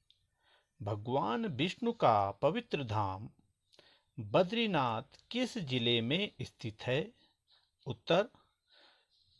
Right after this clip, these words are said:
चमोली जिला। प्रश्न, किस स्थान से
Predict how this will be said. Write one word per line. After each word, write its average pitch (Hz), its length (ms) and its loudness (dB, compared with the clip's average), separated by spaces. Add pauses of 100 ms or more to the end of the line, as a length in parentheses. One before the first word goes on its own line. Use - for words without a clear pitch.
(220)
चमोली 123 480 2
जिला। 165 320 2 (2000)
प्रश्न, 170 280 -2 (1160)
किस 269 220 0 (160)
स्थान 175 520 0
से 110 420 -4